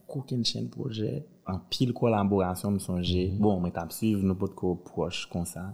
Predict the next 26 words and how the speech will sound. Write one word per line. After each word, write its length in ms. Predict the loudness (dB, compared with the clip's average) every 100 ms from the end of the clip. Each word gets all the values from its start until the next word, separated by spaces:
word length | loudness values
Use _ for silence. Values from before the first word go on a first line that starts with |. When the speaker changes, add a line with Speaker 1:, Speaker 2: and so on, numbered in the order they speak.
| -2
Speaker 1:
à 140 | -2
Speaker 2:
Mhm. 100 | 0
Speaker 1:
l'époque, 360 | 0 -2 -2 -6 -20 -20 -14 -2
même 140 | 0
t'as 140 | 2 -2
suivre 280 | 0 0 2
de 140 | 4
loin 280 | 4 4 4
qui 100 | 2
Jean 140 | 0
Balanguier, 680 | 0 -2 -2 0 2 2 0 -6 -20 -20 _ 0
moi 140 | 0
quoi, 220 | 2 2 4 4 4
enregistrement 760 | 4 4 4 -2 -2 0 2 0
était 140 | -2
fait 200 | -2 -2
de 60 | 0
Jacques 300 | -2 -4 -2
Mel, 480 | 2 4 4 4 2
Speaker 2:
Oui. 160 | -2 -4 -8 -20 _ _ _ -6 0
Speaker 1:
et 420 | 4 6 6 2 -2 -20 -20 _
ça, 440 | -6 0 2 2 -2
son 180 | 2 2
projet 400 | 4 4 6 4
qui 140 | 2
te 340 | 0 2 2